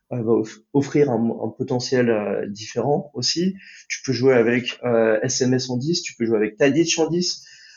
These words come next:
euh, tu vas avoir différents profils aussi pour les ailes. Un joueur comme, euh, euh, bah,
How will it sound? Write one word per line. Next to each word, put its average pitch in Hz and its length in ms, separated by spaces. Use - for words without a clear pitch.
euh, 117 380
tu - 140
vas 120 40
avoir 117 240
différents 139 420
profils 147 380
aussi - 220
pour 123 120
les 135 200
ailes. 220 240
Un 113 180
joueur 131 220
comme, 117 240
euh, 101 420
euh, 98 140
bah, 107 360